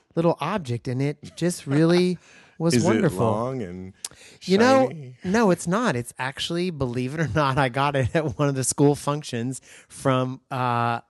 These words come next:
Speaker 1: one of the gift baskets that I won. And it's actually, it's just, like, a very small toy that I think most women use. It's just, like, a li-, really thin little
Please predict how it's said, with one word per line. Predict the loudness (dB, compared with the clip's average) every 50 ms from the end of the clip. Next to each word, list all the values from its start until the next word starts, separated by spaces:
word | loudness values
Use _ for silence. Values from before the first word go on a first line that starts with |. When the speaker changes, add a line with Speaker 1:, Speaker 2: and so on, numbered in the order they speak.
| _ _
Speaker 1:
one | -6 -2 0 0 0
of | 0
the | -2 -4
gift | -2 -2 -2 -4 -2 -2
baskets | -4 -4 -2 -4 -6 -6 -8 -6 -6
that | -4 -4
I | -2 -2 -2
won. | -2 -2 -2 -2 -4 -6 -8 -10 -12 _ _ _ _ _ _ _ _ _ _ _ _ _ -20 _ _ _ -8
And | -6 -4 -4 -4 -4 -4
it's | -6 -8 -8 -8
actually, | -8 -8 -6 -6 -6 -4 -4 -4 -4 -6 -8 -10 _ _ _ _ _ _ _
it's | -10 -10 -10 -8 -10
just, | -10 -10 -8 -8
like, | -10 -8 -8 -8
a | -10
very | -6 -4 -4 -4 -2 -4 -4
small | -4 -6 -6 -4 -2 0 2 2 2 2 2 2 0 -2 -6 _ _ _ _ _ _ _ _ _ _ _ _ _ _
toy | 0 2 4 4 6 4 4 2
that | 0 -2 -4 -4 -6
I | -8 -10
think | -8 -6 -8 -8 -6
most | -2 0 2 2 2 2 0 0
women | 0 2 2 2 0 0
use. | -2 -2 -4 -6 -8 -10 -10 -10 -10 -10 -10 _ _ _ _
It's | -14 -14 -12 -12 -12
just, | -10 -10 -8 -6
like, | -6 -6 -6
a | -6
li-, | -6 -6
really | -4 -2 -2 -2 -2 -4
thin | -8 -10 -8 -4 -2 -2 -2 -2 -2 -2 -2 -4 -6 -10 _ _ _ _ _ _ _ _
little | -4 0 2 2 2 2 0